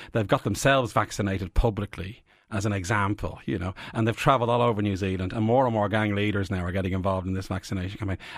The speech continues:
And, and they asked one of them, uh, "Harry, why are you doing it?" He said, "To help my people. It's as simple as that. The vaccine will protect my people, and I'm gonna go out now and I'm gonna press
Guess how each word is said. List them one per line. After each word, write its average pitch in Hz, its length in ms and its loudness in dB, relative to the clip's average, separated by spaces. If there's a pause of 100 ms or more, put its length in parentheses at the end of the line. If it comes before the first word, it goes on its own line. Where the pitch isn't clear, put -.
And, 123 140 2
and 120 140 2
they 123 200 2
asked 160 280 4
one 123 140 4
of 120 60 2
them, 95 240 0
uh, 98 240 2
"Harry, 101 360 2
why 107 160 2
are - 20 2
you 107 160 2
doing 104 260 4
it?" 104 140 0 (160)
He 117 100 -2
said, - 160 0
"To 120 60 0
help 143 200 4
my 139 140 2
people. 104 440 -2
It's - 160 -8
as 110 80 -4
simple 117 260 0
as 110 80 0
that. 92 260 -2
The - 80 -4
vaccine 110 400 0
will 104 120 -2
protect - 360 -4
my 101 140 -2
people, 92 380 -6
and 98 100 -4
I'm 104 160 -2
gonna 98 160 -2
go 120 240 4
out 107 240 0
now 95 160 -2
and 98 80 -2
I'm 90 60 -4
gonna 95 120 -4
press - 420 -2